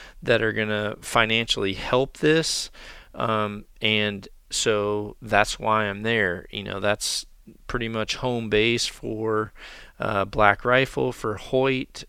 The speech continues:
for Traeger. So, uh, and then Big Sky is obviously home base for Sitka. So, um, that's specifically why I'm there. And depending on how it goes, we may move into other areas,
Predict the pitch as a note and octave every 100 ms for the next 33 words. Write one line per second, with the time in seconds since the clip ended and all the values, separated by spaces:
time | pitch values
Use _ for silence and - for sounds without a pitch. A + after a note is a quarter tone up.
0 | - - A#2 G#2 G#2+ G#2 G2+ G2+ - -
1 | - C3 C#3 C3+ C#3 C3+ B2+ C#3+ - -
2 | - A2+ G#2+ G#2+ G#2 - - - - -
3 | - - A2+ G#2 G2+ - A2 G#2+ G#2 A2+
4 | A2+ - A#2+ A2 G#2+ A2 G#2 A2 G#2 -
5 | G#2+ G#2 G#2 - - - A#2+ G#2+ G2+ G2+
6 | G#2 G#2+ - - - A2 G#2+ G#2+ G#2+ -
7 | - - C#3+ - C3+ C3 B2+ - - -
8 | A2 G#2+ G#2+ - - - - - A2+ G#2+
9 | G#2 G#2+ A2+ A#2 A2+ - - A#2+ - B2
10 | - G#2 A2 G#2+ G#2 G2 G2+ G#2 G2+ G#2+
11 | B2 D3 D3 - B2 A#2 A2+ A2+ A2+ -
12 | - C#3+ C#3+ C3+ C3 C3 - C3+ C#3+ D3
13 | - A#2+ B2 A#2+ A#2+ A#2+ A#2+ A#2+ A#2+ A#2+
14 | - - A#2 A#2+ A#2 A2+ B2+ A#2+ G2+ G2+
15 | -